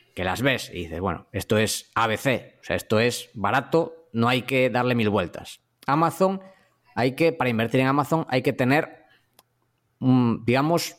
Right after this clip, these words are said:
más arte en eso de estimar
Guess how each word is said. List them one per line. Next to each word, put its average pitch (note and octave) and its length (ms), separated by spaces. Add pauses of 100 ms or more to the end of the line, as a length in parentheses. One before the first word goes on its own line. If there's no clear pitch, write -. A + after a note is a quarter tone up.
más C#3+ 680 (680)
arte D#3 340
en C#3+ 120
eso D3 180
de C3+ 80
estimar C3+ 720